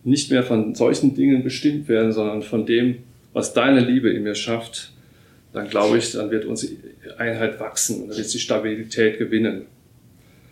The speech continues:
Und ich möchte einfach enden mit ein paar Fragen, die, ähm, ihr euch auch stellen könnt, mal vielleicht auch in der stillen Zeit und dann noch beten am Ende dieser Lehreinheit.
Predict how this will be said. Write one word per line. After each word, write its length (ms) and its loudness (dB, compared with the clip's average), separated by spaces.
Und 540 2
ich 40 -20
möchte 240 2
einfach 300 2
enden 300 4
mit 160 6
ein 80 2
paar 200 2
Fragen, 640 0
die, 240 4
ähm, 580 2
ihr 160 4
euch 340 2
auch 160 -2
stellen 460 0
könnt, 220 2
mal 120 4
vielleicht 220 -2
auch 60 0
in 60 -2
der 80 -4
stillen 360 0
Zeit 480 -2
und 240 0
dann 120 4
noch 220 0
beten 640 2
am 160 -4
Ende 180 0
dieser 400 -2
Lehreinheit. 840 0